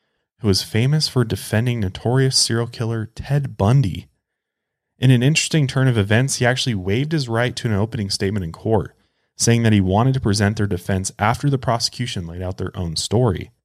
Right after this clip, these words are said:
In total, there were more than fifty witnesses who testified and more than seven hundred pieces of evidence that were submitted into trial. And one of the most crucial pieces of evidence was a bulletproof vest found in Michael's car.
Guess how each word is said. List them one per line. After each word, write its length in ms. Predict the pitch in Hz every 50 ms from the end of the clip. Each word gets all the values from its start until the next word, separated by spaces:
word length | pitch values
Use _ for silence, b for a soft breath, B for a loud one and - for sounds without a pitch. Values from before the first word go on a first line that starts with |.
| _ _ _ _ _ -
In 100 | 135 143
total, 300 | 147 - 175 180 175 165
there 140 | 156 151 147
were 100 | 139 127
more 180 | 127 127 127
than 180 | 127 117 98 98
fifty 460 | 101 - - - 147 147 - - 165
witnesses 540 | 135 127 113 110 123 123 - 131 135 135 127
who 80 | 127 117
testified 560 | - - 110 - - - - 120 113 117 113
and 80 | 104
more 180 | 104 104 104 104
than 180 | 101 98 92 95
seven 440 | - - - - 143 135 139 147
hundred 400 | 143 131 - 139 131 123 110 110
pieces 360 | - - 135 135 127 - 113 107
of 140 | 104 104
evidence 380 | 104 101 107 113 107 104 107 -
that 80 | 101 92
were 80 | 95
submitted 480 | 95 - - 92 90 92 101 98 87 -
into 240 | 92 101 - - -
trial. 520 | - - 110 107 110 104 92 92 95 _ _ _ _ _ _ _ _ _ _ -
And 120 | - 123
one 100 | 135 147
of 80 | 156 160
the 60 | 151
most 240 | 135 127 117 - -
crucial 400 | - - 160 175 185 - 185 156
pieces 420 | - - 135 127 - 113 107 107
of 140 | 107 95 104
evidence 360 | 98 98 104 104 104 107 110
was 140 | 107 104 98
a 60 | 92
bulletproof 480 | 92 98 104 120 120 - - - 110 104
vest 440 | 101 92 98 107 113 101 - - -
found 380 | - - 104 104 107 110 113
in 160 | 104 92 95 95
Michael's 420 | 101 104 92 95 - 87 87 -
car. 520 | - - - 127 131 123 95 85 - -